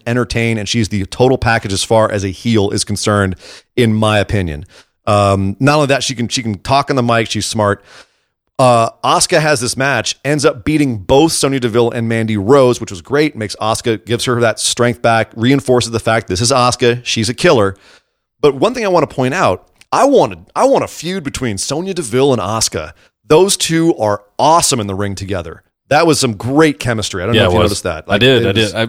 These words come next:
Speaker 2: and it needs to be more of a singles than just, you know, the, it tagging in and out of Mandy Rose. But I,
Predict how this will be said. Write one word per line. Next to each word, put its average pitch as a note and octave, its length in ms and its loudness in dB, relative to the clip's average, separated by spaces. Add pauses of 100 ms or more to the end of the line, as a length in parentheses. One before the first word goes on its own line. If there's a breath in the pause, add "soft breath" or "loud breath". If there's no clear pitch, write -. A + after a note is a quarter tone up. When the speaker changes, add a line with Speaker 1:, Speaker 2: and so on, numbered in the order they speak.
(100)
Speaker 2:
and B2+ 80 2
it B2+ 60 2
needs B2+ 180 0
to B2 60 0
be A#2+ 140 2
more B2 180 4
of A2+ 80 2
a A2 60 -2
singles A2+ 460 -2
than G#2 300 -4
just, G#2 240 -4
you A#2+ 100 -6
know, G2+ 160 0
the, G#2+ 280 -4
it B2+ 160 -4
tagging A#2+ 380 0
in A2+ 100 -2
and A2+ 80 0
out A2 160 0
of F#2+ 140 -4
Mandy G#2+ 240 -2
Rose. G#2 300 2
But F#2 200 -4 (300 loud breath)
I, A#2 160 2